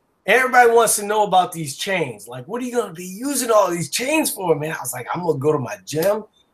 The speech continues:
my garage gym. I'm gonna work out with some chains." I'm like, "Oh, that is so badass." I was like, "I know, right?" You know?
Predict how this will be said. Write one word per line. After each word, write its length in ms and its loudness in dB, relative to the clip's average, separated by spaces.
my 100 -16
garage 580 2
gym. 360 2
I'm 80 -8
gonna 140 -14
work 260 0
out 240 6
with 100 -4
some 180 -6
chains." 480 0
I'm 80 -12
like, 240 -16
"Oh, 400 6
that 200 6
is 220 -2
so 340 4
badass." 720 8
I 60 -6
was 100 -6
like, 240 2
"I 120 2
know, 400 4
right?" 360 0
You 140 2
know? 340 0